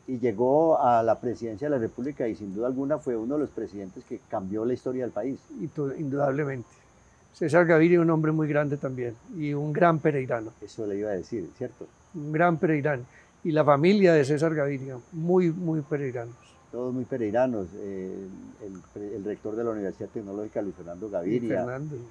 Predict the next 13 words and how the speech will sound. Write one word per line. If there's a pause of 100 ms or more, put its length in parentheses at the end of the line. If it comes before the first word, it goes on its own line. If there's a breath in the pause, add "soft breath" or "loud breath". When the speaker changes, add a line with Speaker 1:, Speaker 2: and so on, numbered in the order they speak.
(140)
Speaker 1:
Juan
Carlos, (380)
Speaker 2:
Sí. (360)
Speaker 1:
y
una
gran
pérdida
como
el
caso
de
Liliana,
pues